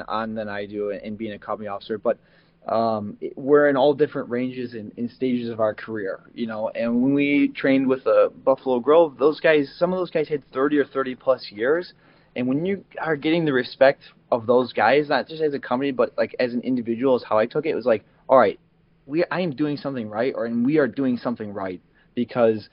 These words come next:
they see something in us," right? And so w-, we've run some pretty significant calls with them, and it was great. When you hear a twenty-six-year guy calling for us to, to work together, that, that, that means a lot. That means the world, you know,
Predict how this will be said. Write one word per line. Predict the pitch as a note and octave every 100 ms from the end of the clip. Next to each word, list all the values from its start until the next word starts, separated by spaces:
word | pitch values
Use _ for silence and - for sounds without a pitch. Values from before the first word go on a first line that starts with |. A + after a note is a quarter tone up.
| _ -
they | C#3+
see | D3 - C#3+
something | - G#2+ G#2+ F#2+
in | F2
us," | B1 - - _ -
right? | G2+ A#2 -
And | A#2+ A#2+
so | C#3+
w-, | B2+ B2
we've | A#2+ B2 B2
run | C#3 C3+
some | B2 C3+ A#2+ _ -
pretty | C3+ C3
significant | - B2+ B2 A#2+ B2+ F2
calls | - A2 C3
with | D#3+ -
them, | F#3+ G3 - - - -
and | C#3+
it |
was | C3 A#2 A2+
great. | A2+ A#2 D3
When | D3
you | D3 E3+
hear | F#3+ F3+
a |
twenty-six-year | D#3+ - C#3+ C#3 C#3+ B2+ C3+ C3
guy | A2+ A2 A2+ C3 _ -
calling | - B2 B2+ C3+
for | B2+ C#3
us | C#3 - - _ - D#2 -
to, | C#3 - -
to | B2
work | A2+ B2 C3
together, | C#3+ A#2 G2+ A2 D#3 - _ _ _ -
that, | C#3 -
that, | B2+ D3+ - -
that | C#3 - _ _ _ C#3
means | C3+ A2+
a | G2+
lot. | F#2+ G2 -
That | A#2 C#3
means | C#3 A#2+ G#2+
the | G2+
world, | G#2+ F#2+ - _
you | G#2
know, | G2+ F#2+